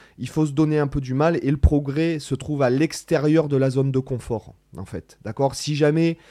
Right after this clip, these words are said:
euh, vous avez l'impression que vous tournez en rond, que vous progressez pas, c'est justement parce que vous tournez en rond que vous faites pas de nouvelles choses qui vous font progresser. Comme, euh, je ne sais pas moi, apprendre par exemple, euh, une nouvelle gamme, euh,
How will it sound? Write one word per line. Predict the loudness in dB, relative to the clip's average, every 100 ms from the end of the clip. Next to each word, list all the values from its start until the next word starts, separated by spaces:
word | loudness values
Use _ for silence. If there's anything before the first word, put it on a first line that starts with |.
| -20 -20 -6
euh, | 0 2 2 2 0
vous | -2
avez | 0
l'impression | 0 -2 -4 -4 -6
que |
vous | -6
tournez | -4 0 0
en |
rond, | 2 0
que | -2
vous |
progressez | -8 -8 -6 -6 -2
pas, | -2
c'est | -2 -4
justement | -8 -2 0 0 -2 -6 -4
parce | -4 -2
que |
vous | -6 -4
tournez | -4 -2
en | 0
rond | 0 0
que | -2
vous | -8
faites | -8 -2
pas | -2
de | 0
nouvelles | -2 0 0 0
choses | 0 0 0 0 -14 -20 -20 -20 _
qui | -6
vous | -4 -4
font | -2 -2 -2
progresser. | -6 -4 -4 -4 -6 -6 -6
Comme, | -6
euh, | -2 -2 -4 -6 -14 -20 _
je | -10
ne | -6
sais | -2
pas | 0
moi, | 0 -2
apprendre | -4 -2 -2
par | -2 -4
exemple, | -2 -4 -4 -4
euh, | -2 -4 -6
une | -8
nouvelle | -4 -4 -2
gamme, | 2 4 4 2
euh, | -2 -2 -4